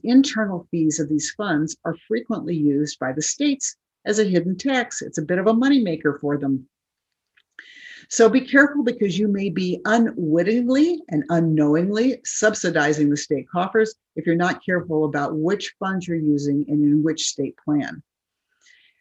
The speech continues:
The good news is, although the, uh, service providers vary from state to state,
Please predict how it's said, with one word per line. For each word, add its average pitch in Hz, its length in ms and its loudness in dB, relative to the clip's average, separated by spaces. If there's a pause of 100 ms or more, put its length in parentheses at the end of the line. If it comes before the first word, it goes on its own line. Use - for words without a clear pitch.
(160)
The 214 80 2
good 349 220 4
news 220 320 4
is, 175 240 4
although 175 260 4
the, 180 220 -2 (440)
uh, 170 220 2
service 254 420 4
providers 175 640 2
vary 175 460 2
from 151 160 0
state 170 520 0
to 156 120 -6
state, 196 580 -2